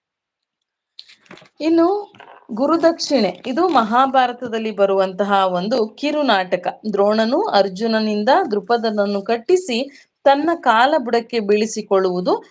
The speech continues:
ಈ ಒಂದು ನಾಟಕದ ಕಥಾವಸ್ತು. ಯಜ್ಞಕುಂಡ ಇದು ಐತಿಹಾಸಿಕ ನಾಟಕ. ರಾಜ ಪರ್ವತ ಸಿಂಗನ ಮಗಳು ಲೀಲಾವತಿಯು ಮಹಮ್ಮದ್ ಶಾಹ ವಸ್ತುಗಳ ಏಕಾಂಕ ನಾಟಕ. ಮಹಾಭಾರತದ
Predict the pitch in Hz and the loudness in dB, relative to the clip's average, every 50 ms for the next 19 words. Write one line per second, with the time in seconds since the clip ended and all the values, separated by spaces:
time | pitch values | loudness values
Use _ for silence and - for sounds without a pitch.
0 | _ _ - 233 226 226 214 208 196 196 202 294 440 554 - _ 233 208 208 196 | _ _ -8 -4 -2 0 2 2 0 2 2 0 0 -2 -2 _ -2 -2 -2 0
1 | 180 208 190 190 185 190 285 277 - 269 269 - 233 208 196 185 180 180 180 - | -2 -4 -2 -2 0 0 -2 0 -2 -2 0 0 2 2 2 2 0 -2 -4 -6
2 | - - - - _ _ _ _ _ _ _ _ _ _ _ _ - 254 247 214 | -10 -12 -12 -12 _ _ _ _ _ _ _ _ _ _ _ _ -6 -4 -4 -4
3 | 208 202 277 349 392 - - 320 294 294 294 294 311 339 339 - _ _ - 262 | -2 0 0 0 0 2 0 -2 0 2 0 0 0 -2 -4 -8 _ _ -6 -2
4 | 226 269 269 - 220 247 262 277 294 285 269 262 262 - 285 269 - 269 254 247 | -2 0 0 0 0 -2 -2 -2 -2 0 0 0 -2 -4 -10 -4 -2 -2 0 2
5 | 240 240 233 220 247 247 - 311 370 427 - _ _ 214 214 208 226 247 214 226 | 2 0 0 -2 -6 -2 0 -2 -2 -2 -4 _ _ 0 0 2 2 0 0 0
6 | 214 190 214 262 - _ 254 233 254 262 302 302 330 320 277 - 277 254 233 220 | 0 0 0 -2 -2 _ -2 -2 0 0 -2 -2 -2 -6 -6 -6 -6 -6 -2 -2
7 | 214 214 202 196 190 180 185 185 196 190 185 180 180 185 190 196 214 233 262 269 | -2 -2 -2 -2 -2 -2 0 0 0 0 0 -2 -4 -4 -4 -2 -2 -2 -2 0
8 | 254 214 180 175 190 202 262 277 214 - - _ _ _ _ _ 233 220 214 214 | -2 -4 -6 -6 -6 -4 -2 -2 -2 -4 -6 _ _ _ _ _ -2 -2 0 0
9 | 254 277 320 339 330 - - 262 240 226 - 294 269 240 240 233 - - 254 226 | -2 -2 -2 -2 -4 -4 -2 0 0 2 2 2 2 0 0 -4 -6 -6 -4 -2
10 | 220 214 214 208 202 196 196 190 - 240 247 277 277 277 285 262 233 220 202 190 | 0 2 2 4 4 2 2 2 2 0 0 0 0 -2 -2 0 0 0 -2 0
11 | 185 202 190 - 226 277 381 381 - _ _ _ _ _ - 226 196 185 180 220 | -2 -4 -2 0 0 0 0 -2 -6 _ _ _ _ _ -4 -2 -2 -2 0 -2
12 | 226 214 190 196 185 185 - 180 180 190 175 185 | -2 0 0 0 -2 -2 -4 -6 -6 -6 -4 -2